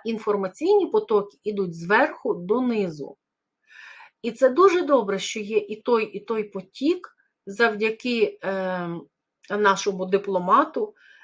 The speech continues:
е, ці дві енергії зустрічаються, і ми постійно маємо якусь інформацію, і ми постійно її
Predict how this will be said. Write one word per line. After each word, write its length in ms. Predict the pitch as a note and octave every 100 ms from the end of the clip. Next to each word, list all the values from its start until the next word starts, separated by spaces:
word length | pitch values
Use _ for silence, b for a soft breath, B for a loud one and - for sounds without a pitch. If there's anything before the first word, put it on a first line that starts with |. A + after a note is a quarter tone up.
| b F#3+
е, 140 | G#3
ці 280 | G#3 - A3+
дві 320 | G3 G#3 G#3+
енергії 600 | F#3 G3+ G#3+ G#3 G3 G3
зустрічаються, 1120 | F#3 G3+ - G3 G3 A3 B3 D#4+ C#4+ - G#3+ - _
і 180 | G#3+ G3+
ми 340 | F#3 G#3 C#4+
постійно 800 | D#4 G#3+ - - - B3+ D4 A3+
маємо 560 | F#3+ G3+ G#3+ G#3 G3 F#3+
якусь 360 | F3+ G3+ G3+
інформацію, 720 | F#3+ F3+ F#3+ G3 C4+ F4 B3+ G#3
і 40 |
ми 100 | G3
постійно 600 | G3 E3+ - B3+ D4+ B3
її 560 | F#3+ F3+ F#3+ A#3 C#4